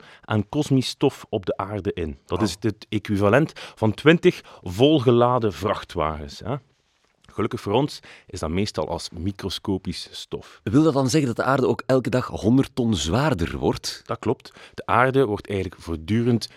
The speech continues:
Speaker 1: een klein beetje zwaarder, ja.
Speaker 2: Dat is straf. Oké, we weten dan hoe die meteorieten, eh,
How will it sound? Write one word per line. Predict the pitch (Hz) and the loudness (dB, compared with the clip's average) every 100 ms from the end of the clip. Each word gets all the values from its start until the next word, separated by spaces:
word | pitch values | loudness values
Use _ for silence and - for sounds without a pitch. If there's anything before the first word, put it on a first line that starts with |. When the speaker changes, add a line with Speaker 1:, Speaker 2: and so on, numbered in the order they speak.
| _ | _
Speaker 1:
een | 82 - | -16 -6
klein | 95 101 | -2 -2
beetje | 92 - 80 | -4 -6 -10
zwaarder, | 67 65 64 67 | -10 -14 -14 -12
ja. | 80 - - | -14 -14 -10
Speaker 2:
Dat | 98 - | -6 -6
is | |
straf. | - - 143 - - _ - - - | -4 -2 -4 -6 -18 _ -20 -4 2
Oké, | 160 120 69 | 2 2 0
we | 76 101 | 0 6
weten | 147 151 147 | 6 6 4
dan | 143 139 - | 6 4 2
hoe | 95 123 | 2 4
die | 110 | 4
meteorieten, | 107 101 87 98 95 80 - | 4 2 0 0 2 0 0
eh, | 85 | -4